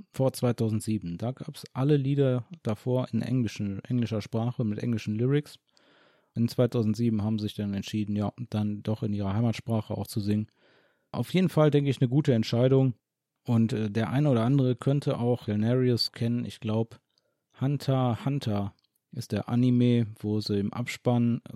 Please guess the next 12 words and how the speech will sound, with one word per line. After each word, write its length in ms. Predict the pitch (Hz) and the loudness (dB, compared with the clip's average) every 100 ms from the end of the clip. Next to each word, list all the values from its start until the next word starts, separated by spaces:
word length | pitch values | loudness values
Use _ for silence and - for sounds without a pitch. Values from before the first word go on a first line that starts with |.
| - | -6
zu 200 | 127 113 | -2 0
hören 240 | 120 117 | 2 2
waren. 220 | 113 113 | 2 0
Ich 100 | 104 | 0
weiß 160 | 110 107 | -2 -4
jetzt 140 | 107 | -4
nicht, 120 | 110 - | -8 -6
bei 140 | 104 | -4
welcher 240 | 107 - | -2 -4
Staffel. 420 | - - - 123 117 _ - _ _ _ _ _ _ _ - | -6 -6 -2 -2 -4 _ -20 _ _ _ _ _ _ _ -6
Aber 560 | 110 110 110 110 107 - _ - | -2 0 0 2 0 -4 _ -2
ja, 120 | 135 | -2